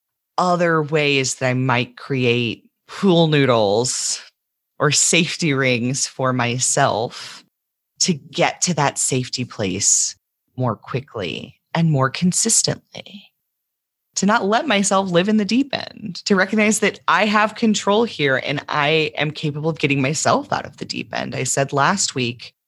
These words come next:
at this stage, I'm mostly a self resource here. And this is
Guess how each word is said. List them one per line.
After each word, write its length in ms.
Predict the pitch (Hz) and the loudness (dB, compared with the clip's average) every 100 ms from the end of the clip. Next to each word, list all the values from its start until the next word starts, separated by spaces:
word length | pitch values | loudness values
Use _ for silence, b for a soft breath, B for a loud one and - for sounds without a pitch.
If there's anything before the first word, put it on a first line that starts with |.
| _ | _
at 220 | 135 131 | -4 0
this 220 | 160 254 | 0 2
stage, 800 | - - - - 57 - - - _ _ _ - | 2 0 -6 -8 -10 -8 -6 -6 _ _ _ 0
I'm 180 | 180 180 | 4 4
mostly 400 | 208 - 180 151 | 4 4 4 4
a 80 | |
self 360 | 165 320 320 - | 4 0 0 -2
resource 580 | - - - - - - | -6 -4 -6 -8 -6 -6
here. 540 | - - - - 170 _ _ _ _ - | -6 -12 -8 -10 -10 _ _ _ _ -2
And 160 | 156 | 0
this 160 | 156 160 | 0 0
is 260 | 165 - | -2 -2